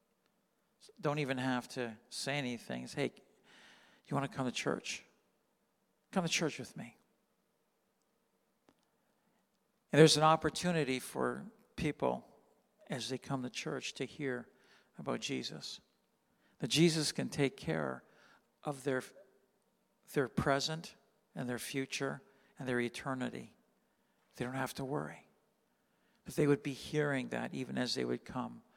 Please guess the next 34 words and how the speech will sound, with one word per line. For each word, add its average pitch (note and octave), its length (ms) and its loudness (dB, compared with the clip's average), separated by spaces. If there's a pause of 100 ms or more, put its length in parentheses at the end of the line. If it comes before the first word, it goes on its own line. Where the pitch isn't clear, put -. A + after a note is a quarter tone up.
(320)
Or D3+ 100 10
that D3 140 8
there D#3 120 4
would D3 160 2
be D#3 160 4
some D3+ 320 0
connecting C#3+ 840 -2
in D3 160 -4
some C3+ 380 -2
way C3 420 0 (1120)
with C3 180 4
those B2+ 240 8
that C3 160 -2
don't B2+ 180 2
know B2 140 0
Christ, B2+ 480 0
or B2+ 80 -2
those C3 300 0
that C3 80 -6
have B2+ 160 -6
walked B2+ 340 -4
away B2+ 240 0
from - 180 -10
Christ, B2+ 300 -2
or C3 40 -8
those B2+ 180 -6
that B2+ 60 -4
have A#2+ 180 -6
backslidden, B2 500 -4
or B2+ 80 -8
those B2+ 240 -8
that C3 160 -2
are B2+ 160 0 (160)
struggling. B2 640 0